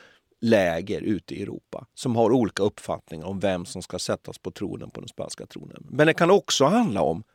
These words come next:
som stora nordiska kriget i början av sjuttonhundratalet, och de här två krigen pågår ju samtidigt, nämligen att den här svenska stormakten plötsligt får konkurrens av ett Ryssland som har verk-, växt sig starkt under, eh, Petersburg. Då skulle man knar-, snarare kunna säga att då,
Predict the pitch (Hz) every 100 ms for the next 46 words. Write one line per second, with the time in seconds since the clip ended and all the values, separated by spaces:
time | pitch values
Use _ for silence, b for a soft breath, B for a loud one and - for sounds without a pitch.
0 | _ _ _ - 139 117 139 120 110 104
1 | - 113 147 190 - 196 185 143 - 135
2 | 92 87 82 76 107 104 104 - 170 -
3 | 104 98 113 87 87 87 95 b b b
4 | b - 117 90 - 156 - B B B
5 | 120 160 123 101 104 101 - 107 92 123
6 | 117 92 95 - 139 101 92 143 - -
7 | 147 - 143 - - 80 - 80 - 90
8 | 95 92 170 - - - - _ _ _
9 | 117 110 98 92 101 143 - 160 151 147
10 | 127 120 107 - 117 - 123 - 107 78
11 | - 82 87 - - - _ _ - -
12 | - 90 - 90 - 87 95 104 - 117
13 | 156 202 - 139 95 - - 113 90 -
14 | 92 - 92 82 101